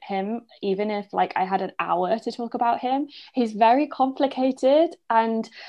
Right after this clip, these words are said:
um, sort of, yeah, he has loads going on, and we are so irritating to him. And, but if we're not here, he gets very upset.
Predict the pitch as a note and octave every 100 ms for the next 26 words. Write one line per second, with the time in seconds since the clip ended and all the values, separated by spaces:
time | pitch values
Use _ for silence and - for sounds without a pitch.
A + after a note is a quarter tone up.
0 | C4 - - A3 G#3 F3+ - _ _ _
1 | _ - - - G#3 - _ _ _ _
2 | - A#3+ B3+ B3+ A#3 B3 B3 B3 B3+ C4
3 | C4 A#3+ A#3 A3+ G3 G3 G3 G3+ - _
4 | G3 B3 C4 B3+ - A3 A3 A3 - -
5 | A#3+ A#3+ B3 A#3 A3+ A3 G#3+ G#3+ A3 A3
6 | G#3+ G#3 G#3 G#3 G#3 G#3 - - - _
7 | - F#3 F#3+ F#3+ F#3+ - _ _ _ _
8 | _ G3 - A#3 B3+ A#3+ A#3 A3 A3+ G#3+
9 | A3 - - G#3 G#3 G3+ - - G3+ G3+
10 | G3+